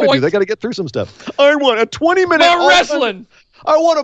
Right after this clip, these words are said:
Speaker 1: a, I want them to go Broadway, sixty minutes without a finish. I want, yeah, man, you get what you're
Speaker 2: Uh,
Speaker 1: my wrestling.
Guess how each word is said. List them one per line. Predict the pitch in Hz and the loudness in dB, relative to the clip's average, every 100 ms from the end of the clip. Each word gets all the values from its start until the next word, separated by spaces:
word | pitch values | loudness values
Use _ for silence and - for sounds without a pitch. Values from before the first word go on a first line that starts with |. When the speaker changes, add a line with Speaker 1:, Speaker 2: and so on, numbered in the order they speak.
| 233 | -6
Speaker 1:
a, | |
I | 277 | -6
want | 302 330 | -4 -4
them | 311 | -6
to | 294 | -6
go | 269 | -4
Broadway, | 262 - 294 285 240 202 180 | -4 -2 0 0 0 -4 -6
sixty | - 370 - 370 | -4 -6 -4 -2
minutes | 302 262 277 | 0 -2 -2
without | 277 277 | 0 0
a | |
finish. | 285 294 170 139 - _ | -2 -4 -6 -12 -18 _
I | 269 277 | -2 0
want, | 294 277 302 | 0 -4 -4
yeah, | 269 143 - | -6 -6 -10
man, | 285 233 220 | -6 -4 -6
you | |
get | 262 269 302 | -4 -4 -2
what | 294 | 0
you're | 285 165 - - _ _ _ _ _ _ _ - | 0 -2 -8 -20 _ _ _ _ _ _ _ -8
Speaker 2:
Uh, | 202 202 196 | -4 -2 2
Speaker 1:
my | 294 | 2
wrestling. | 285 208 - 180 - | 2 -2 -4 -12 -14